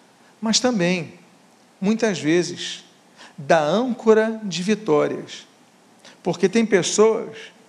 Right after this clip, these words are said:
que, por terem tido vitórias no passado, se acomodam e não lutam por novas vitórias. "Ah, eu já consegui o que eu queria e agora eu vou descansar." Ou seja, entram na zona de conforto.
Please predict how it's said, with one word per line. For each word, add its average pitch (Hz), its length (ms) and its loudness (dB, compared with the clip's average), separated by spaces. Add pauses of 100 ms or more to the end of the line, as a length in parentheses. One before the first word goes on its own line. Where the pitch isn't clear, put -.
(380)
que, 185 120 -4
por 175 220 0
terem 220 340 2
tido 214 260 -2
vitórias 180 520 0
no 170 80 -6
passado, 190 600 0
se - 180 0
acomodam 180 760 2 (400)
e 170 100 6
não 214 220 4
lutam 233 400 0
por 226 160 0
novas 202 320 -2
vitórias. 196 680 -6 (1300)
"Ah, 208 320 6
eu 175 80 -2
já 180 180 0
consegui 196 560 -2
o 208 80 2
que 208 80 2
eu 202 80 8
queria 220 640 2 (280)
e 185 120 6
agora 175 300 4
eu 180 40 2
vou 170 160 2
descansar." 160 880 0 (400)
Ou 202 140 6
seja, 143 560 0 (280)
entram 220 720 0
na 165 240 2
zona 180 500 0
de 151 160 -4
conforto. - 760 -4